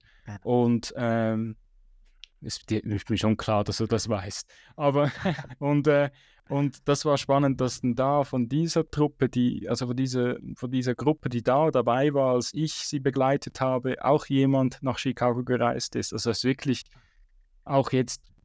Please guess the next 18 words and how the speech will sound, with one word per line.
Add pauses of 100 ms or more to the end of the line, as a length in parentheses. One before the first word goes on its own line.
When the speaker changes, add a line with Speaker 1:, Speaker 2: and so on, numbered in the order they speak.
(240)
Speaker 2:
Podcast-Anfragen,
das
Gleiche.
Also
ich
hab
irgendwie
ein
paar
Leute
angefragt
und
auf
einmal
alle
so,
„Ja,
sorry,